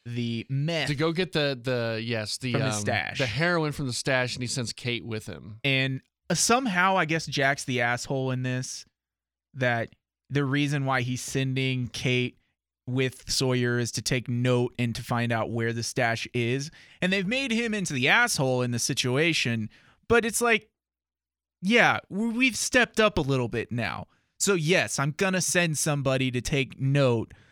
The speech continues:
Speaker 1: and to figure out where all of this is, 'cause I'm fucking done with it.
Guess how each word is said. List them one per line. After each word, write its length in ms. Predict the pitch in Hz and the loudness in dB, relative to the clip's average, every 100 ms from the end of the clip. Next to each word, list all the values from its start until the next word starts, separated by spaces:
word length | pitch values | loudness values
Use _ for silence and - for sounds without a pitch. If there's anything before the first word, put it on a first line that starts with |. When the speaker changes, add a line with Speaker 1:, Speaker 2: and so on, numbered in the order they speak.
| - - | -12 -2
Speaker 1:
and 220 | 127 127 | -2 -2
to 140 | 131 | -4
figure 340 | - 160 147 143 | -2 -2 2 2
out 220 | 131 110 | 0 -2
where 400 | 117 139 151 143 | 0 2 4 2
all 220 | 135 139 | 2 2
of 80 | 131 | 0
this 260 | 127 123 - | -2 -2 -2
is, 220 | 113 - | -2 -2
'cause 180 | 147 131 | -4 -2
I'm 180 | 143 - _ | -2 -4 _
fucking 320 | 196 196 175 | 0 0 -2
done 220 | 135 117 | 0 -2
with 120 | 104 | -4
it. 200 | - - | -6 -10